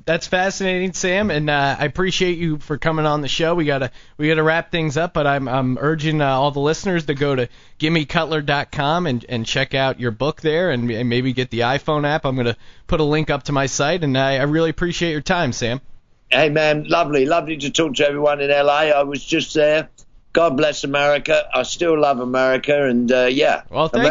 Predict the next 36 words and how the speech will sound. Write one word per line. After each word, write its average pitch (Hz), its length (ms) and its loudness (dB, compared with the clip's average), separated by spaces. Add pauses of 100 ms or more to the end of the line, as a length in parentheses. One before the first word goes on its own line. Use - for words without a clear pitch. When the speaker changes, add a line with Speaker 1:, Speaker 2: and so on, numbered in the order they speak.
Speaker 2:
America - 20 -2
Speaker 1:
man. 202 220 0
If 190 120 -2
you, 185 100 0
Speaker 2:
produces 160 100 4
Speaker 1:
next 214 180 0
time 240 220 4
you're 226 140 2
Speaker 2:
wonderful 165 180 -4
music. 151 560 0
Speaker 1:
next 165 260 -2
time 220 220 2
you're 214 100 2
out 226 180 2
here, 202 220 0
uh, 196 140 2
shoot 214 240 -2
me 208 120 2
an 208 80 2
email. 190 360 2
We'll, 135 160 2
uh, 143 260 2
get 165 160 -2
a 170 60 2
beer 175 320 0
and 165 100 -2
talk 170 260 0
more 170 160 2
Stones 170 420 0
and 147 100 -4
Dead. 135 260 0
Appreciate 139 480 -2
it, 104 80 -4
man. 113 180 2
Speaker 2:
Okay, 135 400 2
man. 135 280 0